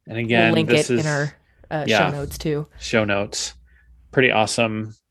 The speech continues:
Speaker 1: deck.
Speaker 2: Beautiful. I love the artwork. Ah.
Speaker 1: Thank you, Stephanie, for sending that to me. And we'll have to have her on as a guest. She's a tremendous
Speaker 2: Ooh.
Speaker 1: human.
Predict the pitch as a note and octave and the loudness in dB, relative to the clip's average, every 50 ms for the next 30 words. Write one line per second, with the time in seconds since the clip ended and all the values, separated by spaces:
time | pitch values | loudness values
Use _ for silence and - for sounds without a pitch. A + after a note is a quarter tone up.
0 | _ _ - G2 F#2+ F#3 F3 D#3+ D#3+ D#3+ D#3 - - C#3+ C#3+ D3 C#3+ C#3 _ _ | _ _ 0 2 2 2 2 0 -4 -6 -6 -8 -8 -10 -8 -8 -10 -10 _ _
1 | _ _ _ _ _ _ _ _ _ _ _ _ _ _ _ _ _ - - F#3 | _ _ _ _ _ _ _ _ _ _ _ _ _ _ _ _ _ -10 -4 -2
2 | F3 D#3+ D#3 D#3+ - - D3+ D3+ - D3+ C#3+ C#3+ - - - _ _ _ _ _ | 0 0 0 -2 -2 -4 -4 -4 -4 -4 -6 -8 -10 -16 -20 _ _ _ _ _
3 | - - - D4+ - - D#4 D4+ C4 B2+ A#2 - C3 A#2 - - - A2+ A2 - | -18 -14 -10 -6 2 4 4 6 6 4 2 2 0 0 0 2 2 2 2 2
4 | A#2 A#2 A2+ A2+ G#2+ - A#2 A2 G#2 G#2+ A2 A2 - - A2+ A#2 A2+ G#2+ G#2 G#2 | 0 2 2 2 0 2 2 2 2 2 0 -2 -2 -2 0 0 0 0 -2 -4
5 | G2+ - - G2 F#2+ F#2 F#2 F#2 F#2 F#2 - - - - _ _ - - - - | -4 -6 -8 -6 -4 -4 -4 -4 -4 -4 -6 -8 -8 -18 _ _ -20 -20 -20 -20
6 | - _ _ _ _ _ _ _ _ _ _ _ - B2 C3 C3+ C3+ - C#3+ B2+ | -20 _ _ _ _ _ _ _ _ _ _ _ 0 2 2 2 4 4 2 2
7 | A2+ A2+ A2+ A#2 A2+ A2 G#2+ G2+ - A2 G2 G2+ G2+ G2+ G2+ - - - - - | 2 4 2 2 2 2 -2 -6 -6 -8 -4 -2 0 0 0 -2 -8 -10 -10 -10
8 | - A2 - - A2+ G#2+ G3+ C#4 G#4 B4+ A4+ E4 A3+ F#3 D#3+ D3+ C#3+ G#2+ G2+ F#2+ | -10 -8 -4 -2 0 2 4 4 6 6 6 6 4 4 2 0 0 -2 -2 -2
9 | F#2 F#2 F#2+ - | -2 -4 -6 -8